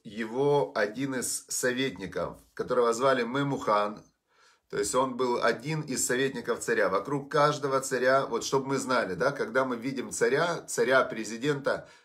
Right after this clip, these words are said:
мы видим некую, э, вершину айсберга, маленькую вершину айсберга. Мы видим только вот, э, человека, который рот открывает, а вокруг него, вокруг него есть, э, люди-советники.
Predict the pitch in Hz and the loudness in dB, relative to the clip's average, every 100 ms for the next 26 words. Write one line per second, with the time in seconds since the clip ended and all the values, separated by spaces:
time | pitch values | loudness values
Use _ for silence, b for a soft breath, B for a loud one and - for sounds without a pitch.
0 | _ 151 170 160 135 139 139 135 135 107 | _ -6 -2 -2 -2 -2 -2 0 0 0
1 | B B _ 107 107 107 139 - 160 147 | B B _ 4 4 4 2 2 0 0
2 | 131 135 120 104 104 95 113 180 175 165 | 2 4 4 2 -2 -2 0 0 0 -2
3 | 131 123 120 135 131 127 113 101 92 85 | -2 -2 -2 -2 -2 0 2 0 0 -6
4 | 80 80 - b b b b _ 117 151 | -4 -8 -10 b b b b _ -6 -4
5 | 165 160 147 160 151 151 139 143 - 147 | -2 -2 2 2 4 2 2 2 2 4
6 | 135 135 180 175 165 139 139 139 135 143 | 4 4 0 0 0 4 6 8 8 6
7 | 139 131 - 135 170 190 180 - - 123 | 4 0 0 2 4 6 4 0 0 2
8 | 139 143 156 151 143 139 185 214 - 127 | 2 2 -4 -4 -4 -2 0 0 0 0
9 | 131 139 135 139 117 117 165 160 - 127 | 0 -2 -2 -2 -2 0 0 -2 2 6
10 | 117 135 151 156 123 - 127 135 - 95 | 6 4 -4 -2 -2 2 2 2 -2 -6
11 | - 76 | -10 -12